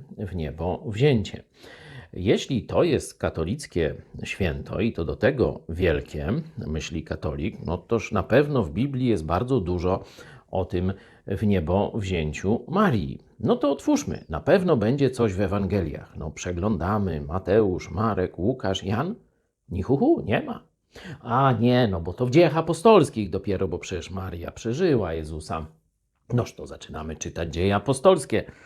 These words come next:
No, zbliżamy się do końca. No, może już by coś było. No nic, ostatni rozdział, nie ma nic.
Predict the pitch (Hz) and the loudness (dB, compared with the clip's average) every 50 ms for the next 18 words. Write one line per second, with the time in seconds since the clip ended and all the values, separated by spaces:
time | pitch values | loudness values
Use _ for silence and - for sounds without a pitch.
0 | - - - - - _ _ _ _ _ _ _ _ - - 71 73 78 82 95 | -20 -20 -20 -20 -20 _ _ _ _ _ _ _ _ -12 -10 -8 -8 -6 -6 -6
1 | 233 226 - 120 90 78 82 78 73 78 90 104 - - 135 131 135 123 - - | -6 -6 -8 -10 -10 -10 -8 -8 -6 -4 -2 -2 -4 -4 -4 -4 -4 -4 -2 -2
2 | 87 87 85 - - 98 110 117 - - - - - - - - - - - 87 | -2 -2 -2 -2 -2 -2 -4 -4 -4 -8 -10 -14 -14 -14 -14 -16 -14 -12 -8 -8
3 | 82 80 - - - - - - 95 90 85 76 73 69 80 78 78 78 78 78 | -6 -6 -8 -10 -12 -12 -10 -8 -6 -4 -4 -4 -4 -6 -6 -4 -4 -4 -4 -4
4 | 82 87 - - 110 101 87 107 175 170 95 - - - - - - 87 233 180 | -4 -4 -4 -4 -4 -2 0 0 0 0 0 -2 -4 -8 -8 -4 0 0 0 0
5 | 190 - - - - - - - - - 87 85 - 101 104 95 101 101 95 101 | 0 -2 -6 -10 -14 -14 -12 -12 -10 -8 -8 -6 -4 -2 -2 0 0 -2 0 0
6 | 120 139 151 - - - - - 90 110 143 185 226 208 - - - - - | 0 0 0 -2 -4 -8 -6 -2 0 2 4 4 4 2 0 -2 -8 -18 -20